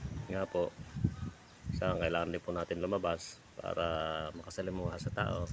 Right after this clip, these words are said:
Ayan. Ito po ay aming likuran. Yan. Yung buong paligid. Napakalinis po. Maraming salamat po sa lahat ng sumusuporta at mga subscriber. Paki-follow na lang po ang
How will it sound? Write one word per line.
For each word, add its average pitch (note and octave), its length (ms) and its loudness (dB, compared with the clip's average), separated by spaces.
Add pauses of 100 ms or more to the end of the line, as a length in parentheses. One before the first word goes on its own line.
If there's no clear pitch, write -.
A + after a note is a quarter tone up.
(160)
Ayan. - 320 4 (560)
Ito - 160 -2
po G2 160 4
ay F#2 80 6
aming F#2 240 2
likuran. F2+ 480 0
Yan. D2+ 160 -8 (1120)
Yung F2 80 -8
buong E2+ 240 -6
paligid. F#2 480 2 (1400)
Napakalinis E2+ 560 -2
po. - 240 0 (920)
Maraming G2+ 220 8
salamat G#2+ 340 8
po G#2+ 160 8
sa F#2+ 160 6
lahat F#2 240 4
ng F2+ 80 2
sumusuporta F#2+ 880 4
at - 240 -6
mga F#2 400 0
subscriber. G2+ 800 4
Paki-follow G2 480 6
na G#2 160 6
lang G#2+ 80 6
po A#2 160 6
ang F#2+ 400 0